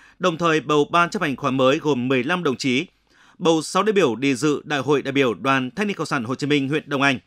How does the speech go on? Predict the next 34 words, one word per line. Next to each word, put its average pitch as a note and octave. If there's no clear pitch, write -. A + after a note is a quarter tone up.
diễn G3
ra G3+
trong E3+
thời D#3+
gian C3
tới. B2+
Đồng E3+
chí F3+
Bùi F3
Thành D#3
Luân E3+
tiếp B3+
tục A3+
được D#3
đại D#3
hội C#3
tín D3+
nhiệm G3+
bầu C#3
giữ E3
chức -
Bí F#3+
thư A3+
Đoàn D3+
Thanh G3+
niên G3
Cộng E3
sản C3+
Hồ B2+
Chí D3+
Minh D3
xã G3
Cổ C#3+
Loa, C3+